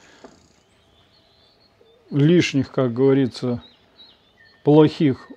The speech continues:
образов, не зная о том, есть они или нет". Это очень серьёзная заповедь, потому что щас столько народу работает на врага,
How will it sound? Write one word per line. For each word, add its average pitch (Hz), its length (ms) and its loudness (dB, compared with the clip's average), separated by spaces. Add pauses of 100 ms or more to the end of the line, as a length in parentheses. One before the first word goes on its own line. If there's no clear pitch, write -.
(120)
образов, 156 680 0 (800)
не 135 200 -2
зная 131 440 -2
о 120 60 -4
том, 123 400 -6 (420)
есть 127 400 -4
они 123 300 -4
или 123 180 -4
нет". 196 340 -2 (1160)
Это 165 340 0
очень 190 560 4
серьёзная 120 720 -6 (220)
заповедь, 127 500 -10
потому 147 320 -2
что - 180 -12
щас 143 300 -4
столько 160 580 4
народу 139 460 -2
работает 135 600 -2
на 127 120 -2
врага, 151 440 2